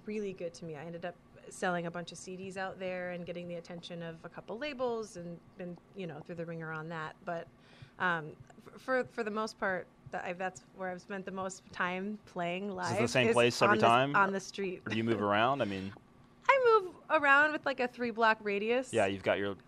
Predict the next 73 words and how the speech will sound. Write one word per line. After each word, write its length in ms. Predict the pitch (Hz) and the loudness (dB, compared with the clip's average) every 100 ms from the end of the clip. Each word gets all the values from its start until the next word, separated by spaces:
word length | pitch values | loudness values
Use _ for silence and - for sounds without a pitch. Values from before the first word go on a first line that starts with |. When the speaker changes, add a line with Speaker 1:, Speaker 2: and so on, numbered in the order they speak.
| - | -14
Speaker 2:
turf. 300 | - 101 98 | -2 0 2
Speaker 1:
I 40 | 349 | 0
have, 100 | 359 | 0
yeah, 120 | 320 | 4
I 60 | 302 | 4
have 80 | 311 | 4
my 140 | 311 302 | 2 2
favorite 340 | 262 247 202 | 2 2 -2
spots, 400 | - 220 226 - | 2 6 6 2
and 100 | 269 | -6
there 500 | 262 415 494 494 440 | 0 4 8 8 8
are, 60 | 370 - | 4 -2
there 160 | 370 381 | 2 4
are 140 | 392 | 6
a 60 | 381 | 4
few 160 | 330 | 0
turf 300 | - 240 226 | 2 2 2
wars 200 | 208 196 | 0 0
that 120 | 208 | 2
<laughs> 120 | 208 - | 4 4
happen 200 | - 269 | 4 8
Speaker 2:
Yeah, 140 | 165 | 8
Speaker 1:
out 60 | 131 | 10
Speaker 2:
do 60 | |
you 40 | 131 | 6
have 60 | - | 6
Speaker 1:
there. 100 | 123 | 4
Speaker 2:
people 80 | 117 | 4
come 180 | 120 | 6
up 160 | 113 117 | 6 6
and 80 | 110 | 4
they're, 120 | 107 104 | 0 0
you 100 | 113 | -4
know, 160 | 107 104 107 | -2 -2 -4
"This 120 | - | -6
is 60 | - | 2
my 140 | 117 | 2
spot, 280 | 113 101 92 | 4 2 4
guy, 180 | 98 101 | 2 2
get 80 | 104 | 4
Speaker 1:
The 40 | |
Speaker 2:
out 60 | 104 | 4
of 60 | |
here"? 80 | 101 | 4
Speaker 1:
break 200 | 330 320 | 2 2
dancers 340 | 320 302 311 | -2 -2 -2
sometimes 420 | - 285 311 285 - | -4 -4 -6 -8 -2
come 200 | 285 247 | 0 2
up 180 | 269 285 | 0 0
and 100 | 233 | 2
just, 160 | 254 | 4
Speaker 2:
Break 20 | |
Speaker 1:
like, 120 | 254 202 | 2 0
Speaker 2:
dancers. 240 | - - | -2 0
Speaker 1:
set 160 | 269 254 | 2 2
up 120 | 240 | 2
right 240 | 233 247 233 | 2 2 2
next 360 | 226 226 - | -2 -4 -10
to 80 | 269 | -6
you 360 | 277 277 294 294 | -4 -2 -2 0
Speaker 2:
Really? 240 | 202 190 | 2 2
Speaker 1:
and, 80 | 208 | 2
like, 240 | 214 196 | -2 -2
turn 200 | - 247 | -8 -4
up 160 | 226 226 | -4 -2
their 140 | 233 | -4
music 600 | 214 202 208 233 233 240 | -4 -4 -4 -2 -2 -4
and 140 | 220 196 | -6 -4
start 220 | - 202 | -2 -4
spinning 420 | - - 202 202 196 | -4 -6 -4 -2 -4
around, 500 | 202 202 202 208 208 | -4 -4 -4 -6 -8
which 160 | 294 | -4
is 100 | 427 | -2